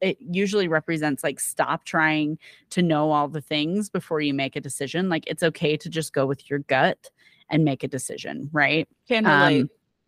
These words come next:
Speaker 1: <laughs>
Speaker 2: Absolutely.
Speaker 1: Yeah, it's a tough one for me to pull. And it's funny because there are some cards, especially in the major arcana, that people tend to be, like,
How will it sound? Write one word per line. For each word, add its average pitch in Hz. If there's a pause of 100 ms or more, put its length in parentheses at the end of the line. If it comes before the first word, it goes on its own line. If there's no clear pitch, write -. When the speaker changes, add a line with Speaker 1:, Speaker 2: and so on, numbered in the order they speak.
Speaker 1:
<laughs> -
Speaker 2:
Absolutely. - (640)
Speaker 1:
Yeah, 156
it's -
a 330
tough -
one 160
for 180
me 165
to 160
pull. 156 (240)
And 240
it's -
funny 262
because 226
there 185
are 165
some 156
cards, 170
especially 180
in 170
the 143
major 143
arcana, 156
that -
people 214
tend 170
to 175
be, 160
like, 143